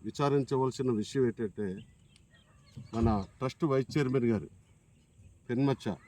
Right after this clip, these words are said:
ఆదినారాయణరాజు గారు, వారి మాతృమూర్తి రాజేశ్వరమ్మ గారు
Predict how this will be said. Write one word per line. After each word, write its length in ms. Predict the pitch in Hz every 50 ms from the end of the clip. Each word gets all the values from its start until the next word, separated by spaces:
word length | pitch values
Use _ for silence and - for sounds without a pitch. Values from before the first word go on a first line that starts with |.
| - - - - 95 107
ఆదినారాయణరాజు 640 | 117 120 127 123 123 117 113 104 110 107 82 87 90
గారు, 140 | 80 - - - - - - _ _ - - - _ _ _ _ - - - - - - - _ _ _ - - - 98
వారి 220 | 110 104 104 90 - - - - - - - - - 90
మాతృమూర్తి 640 | 95 113 113 - 117 123 120 120 117 95 - - 85 - - _ _ _ _ - - - - - - - - 95
రాజేశ్వరమ్మ 520 | 101 110 104 117 117 - - 113 107 107 107 101
గారు 180 | 101 85 80